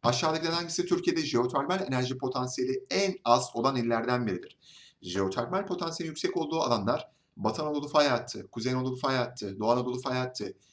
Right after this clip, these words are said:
alanı üzerinde etkindir. E, ve Türkiye'de de jeotermal enerji potansiyeli en fazla kıyı bölgelerinde, kıyı Ege ve Batı Anadolu fay hattının bulunduğu alanda etkindir diyebiliriz. E, ve lütfen bunu unutmayın. E,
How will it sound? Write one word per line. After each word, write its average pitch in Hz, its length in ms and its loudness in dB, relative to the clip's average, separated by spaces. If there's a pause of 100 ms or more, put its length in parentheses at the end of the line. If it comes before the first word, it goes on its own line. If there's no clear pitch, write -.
(260)
alanı 110 200 2
üzerinde 92 320 0
etkindir. 147 520 -6 (360)
E, 135 80 0 (400)
ve 175 100 4
Türkiye'de - 400 -2
de 143 60 -2
jeotermal 139 640 -2
enerji 104 320 -4
potansiyeli 120 480 -6
en 156 100 -6
fazla 123 300 -6
kıyı 156 260 0
bölgelerinde, 95 520 0 (340)
kıyı - 340 -2
Ege 98 420 0
ve 101 120 -4
Batı 110 160 -4
Anadolu 123 240 0
fay 139 160 0
hattının 135 320 -2
bulunduğu 113 220 0
alanda 90 420 -2 (380)
etkindir 90 500 -4
diyebiliriz. 92 640 0 (360)
E, 92 280 0
ve 123 380 -2 (360)
lütfen 127 360 0
bunu 123 80 -2
unutmayın. 117 400 -2 (520)
E, 92 320 -2